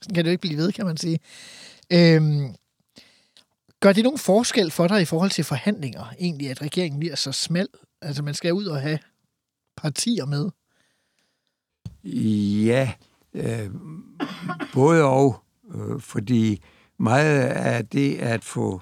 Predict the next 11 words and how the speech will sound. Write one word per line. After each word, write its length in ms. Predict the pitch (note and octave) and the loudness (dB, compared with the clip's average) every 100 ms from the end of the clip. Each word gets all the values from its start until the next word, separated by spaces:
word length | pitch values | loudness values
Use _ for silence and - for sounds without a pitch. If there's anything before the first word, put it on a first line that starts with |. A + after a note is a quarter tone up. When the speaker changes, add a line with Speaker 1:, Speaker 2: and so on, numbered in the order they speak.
| _ _ _ _ - | _ _ _ _ -12
Speaker 2:
øh, 420 | - A2+ A2 C#3+ D#3+ - | -8 -6 -6 -8 -12 -10
partier 560 | B2 - E3 C#3+ A2+ | -8 -2 -2 0 -2
med 300 | A2 B2 A#2 A#2+ _ _ G#3+ | -2 -2 -4 -8 _ _ 0
uden 260 | C3 D3 | 4 4
for 180 | - A2 | 2 -4
regeringen, 680 | G2 F#2+ G#2+ F#2+ F#2 F#2+ G2 _ _ _ _ | -6 -4 -4 -4 -6 -8 -10 _ _ _ _
øh, 680 | - - A#1 - C3+ D3+ D3+ D3+ | -8 -6 -4 -4 -6 -10 -12 -8
ligger 420 | A2+ C3+ D#3 C#3+ | 2 2 4 2
jo 340 | A#2 A2 G2+ G2+ | 2 2 -2 -8
hos, 420 | - A2+ - - | -8 -6 -6 -6
øh, 280 | - A#2 A2 | -4 -4 -6